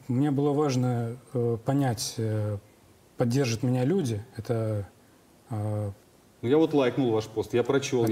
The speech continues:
Speaker 1: Один
Speaker 2: даже
Speaker 1: успех.
Speaker 2: дошел до, до прошлого года, когда вы были против,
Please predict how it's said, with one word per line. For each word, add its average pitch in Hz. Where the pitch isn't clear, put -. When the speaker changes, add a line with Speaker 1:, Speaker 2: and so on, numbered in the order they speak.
Speaker 1:
Один 123
Speaker 2:
даже 135
Speaker 1:
успех. 127
Speaker 2:
дошел 156
до, 131
до 131
прошлого 156
года, 147
когда 131
вы 135
были 135
против, 135